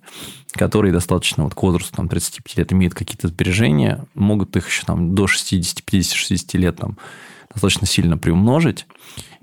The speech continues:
и у них есть шанс, что у них будет нормальная пенсия. А если вы этого не делаете, если вы деньги вот тратите, как нам слушатель вот написал,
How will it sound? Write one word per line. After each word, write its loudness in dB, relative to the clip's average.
и 4
у 4
них 2
есть 2
шанс, 2
что -2
у 4
них 2
будет 2
нормальная 2
пенсия. -6
А 2
если 4
вы 4
этого 0
не 4
делаете, 0
если 2
вы 4
деньги 4
вот 0
тратите, -2
как -2
нам 4
слушатель -2
вот -4
написал, 0